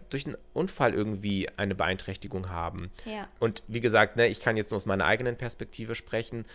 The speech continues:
Speaker 1: Und, ähm, mein erster Gedanke dazu war, ich find's schwierig, ähm, weil ich so dachte, boah, für jeden, der ja damit geboren wurde, ist es so ein bisschen, ähm,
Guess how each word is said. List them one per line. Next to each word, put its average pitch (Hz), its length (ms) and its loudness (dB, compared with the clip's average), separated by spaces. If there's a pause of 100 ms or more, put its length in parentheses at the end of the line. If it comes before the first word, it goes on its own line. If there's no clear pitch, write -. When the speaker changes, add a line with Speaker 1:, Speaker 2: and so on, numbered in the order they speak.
(180)
Speaker 1:
Und, 107 340 -2
ähm, 98 280 0 (120)
mein 95 200 -2
erster 113 340 -2
Gedanke 113 380 0
dazu 107 400 -2
war, 104 260 4 (140)
ich - 160 -12
find's 101 400 -4 (600)
schwierig, 139 800 -2 (540)
ähm, 104 520 2 (480)
weil 101 180 2
ich 107 80 -2
so - 100 -4
dachte, 104 360 2
boah, 101 480 6
für - 180 -14
jeden, 113 600 -2
der 98 180 6
ja 104 160 4
damit 101 240 0
geboren 107 400 -2
wurde, 110 220 -4
ist 107 120 -8
es 113 120 -8
so 113 80 -4
ein 101 60 -4
bisschen, 113 500 0 (640)
ähm, 101 480 2